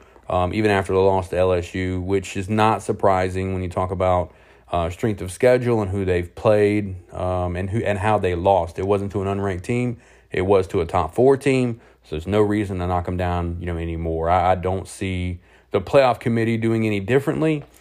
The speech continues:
Uh, you know, they always surprise us. So we'll see, you know, tonight whether or not they, they leave Bama at four. I think that, well, I'm hoping anyways, that they'll put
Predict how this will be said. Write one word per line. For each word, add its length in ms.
Uh, 240
you 120
know, 100
they 160
always 380
surprise 500
us. 180
So 140
we'll 180
see, 720
you 60
know, 160
tonight 340
whether 220
or 40
not 200
they, 320
they 140
leave 300
Bama 420
at 120
four. 520
I 300
think 520
that, 400
well, 140
I'm 80
hoping 420
anyways, 520
that 160
they'll 160
put 440